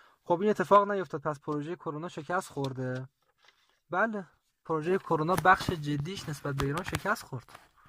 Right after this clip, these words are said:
بر اساس اون چیزی که ادعا کرده بودن. ببینید اینجا ما با تفکیک قائل بشیم بین ادعا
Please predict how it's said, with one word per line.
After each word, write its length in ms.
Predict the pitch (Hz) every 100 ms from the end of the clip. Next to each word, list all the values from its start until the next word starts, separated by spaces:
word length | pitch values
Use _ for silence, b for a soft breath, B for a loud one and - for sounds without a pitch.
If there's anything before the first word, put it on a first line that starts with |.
| B B B B B -
بر 240 | 165 165
اساس 300 | 170 220 -
اون 120 | 247
چیزی 160 | 233 233
که 160 | 254 -
ادعا 460 | 170 147 160 180
کرده 340 | - 135 120 117
بودن. 260 | 117 117
ببینید 260 | 139 196 214
اینجا 180 | 175 190
ما 120 | 190
با 120 | 190
تفکیک 480 | 190 160 147 - 170
قائل 300 | - 117 123
بشیم 360 | 123 - 117 113
بین 360 | 160 196 202
ادعا 640 | 185 160 175 170 170 160